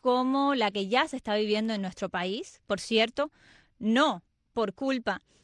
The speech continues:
de, eh, ninguna potencia extranjera, sino simplemente por la mala, pésima administración de los Castro y de Díaz Canel, que han llevado al país a la ruina, que no le permiten a los cubanos, los cubanos en primer lugar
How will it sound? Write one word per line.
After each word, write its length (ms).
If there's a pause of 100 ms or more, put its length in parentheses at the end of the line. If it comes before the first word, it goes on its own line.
de, 540
eh, 340
ninguna 520
potencia 640
extranjera, 680
sino 280
simplemente 720
por 200
la 220
mala, 520 (340)
pésima 560
administración 840
de 120
los 220
Castro 420
y 100
de 80
Díaz 280
Canel, 420 (400)
que 100
han 120
llevado 500
al 160
país 460
a 100
la 100
ruina, 460
que 120
no 120
le 100
permiten 380
a 60
los 120
cubanos, 480 (220)
los 200
cubanos 600
en 120
primer 340
lugar 420